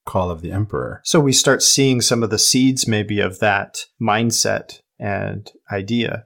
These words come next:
Speaker 2: here within Daniel.
Speaker 1: Yeah. This is the chapter where I mentioned in the introduction that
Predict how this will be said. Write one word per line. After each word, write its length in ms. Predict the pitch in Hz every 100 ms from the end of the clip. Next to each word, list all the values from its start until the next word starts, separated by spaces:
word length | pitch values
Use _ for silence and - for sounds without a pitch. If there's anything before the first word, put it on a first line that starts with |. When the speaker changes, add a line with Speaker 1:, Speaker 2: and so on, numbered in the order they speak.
| _
Speaker 2:
here 240 | - 123 104
within 300 | 101 104 95
Daniel. 420 | 101 120 110 - _
Speaker 1:
Yeah. 340 | 113 110 87 - -
This 180 | 143 190
is 120 | 165
the 100 | 156
chapter 420 | - 120 113 117
where 160 | 101 98
I 80 | 95
mentioned 420 | 95 98 - 107
in 80 | 95
the 100 | 92
introduction 720 | 90 95 92 - 104 95 87
that 240 | 90 87